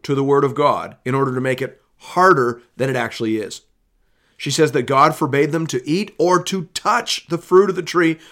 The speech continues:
of the knowledge of good and evil, when in fact God had done no such thing.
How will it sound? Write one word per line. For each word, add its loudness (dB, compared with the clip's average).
of -4
the 0
knowledge 2
of -4
good 2
and -2
evil, 2
when 0
in -2
fact -2
God 2
had -2
done -2
no -2
such -10
thing. -16